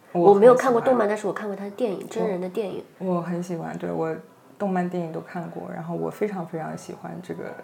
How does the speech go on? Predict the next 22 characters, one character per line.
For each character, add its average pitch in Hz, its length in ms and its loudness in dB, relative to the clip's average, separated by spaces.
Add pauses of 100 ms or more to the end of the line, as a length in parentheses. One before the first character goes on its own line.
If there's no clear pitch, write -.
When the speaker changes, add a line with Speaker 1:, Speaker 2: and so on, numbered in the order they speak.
Speaker 1:
动 - 120 -6
漫。 170 240 -10
就 196 100 -10
是 185 120 -4
我 156 160 0
当 190 180 -2
时 220 100 -2
跟 220 120 -2
我 196 60 2
妈 170 180 -2
讲， 175 240 -4
我 151 100 -4
就， 190 220 -2 (640)
我 196 140 4
很 196 160 2
像 165 200 0
剑 170 220 -4
心 151 160 -10
嘛， - 240 -10 (300)
他 233 240 -2
在 226 260 0
帮 160 480 -4